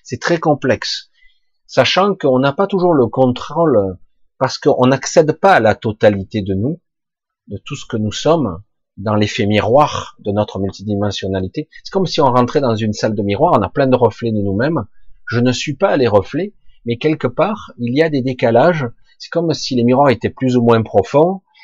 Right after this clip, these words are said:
et, euh, dans l'espace-temps, il y a des décalages. Je l'explique de façon simple,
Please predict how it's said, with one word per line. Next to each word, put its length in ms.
et, 200
euh, 200
dans 180
l'espace-temps, 680
il 80
y 20
a 60
des 100
décalages. 640
Je 400
l'explique 360
de 60
façon 320
simple, 340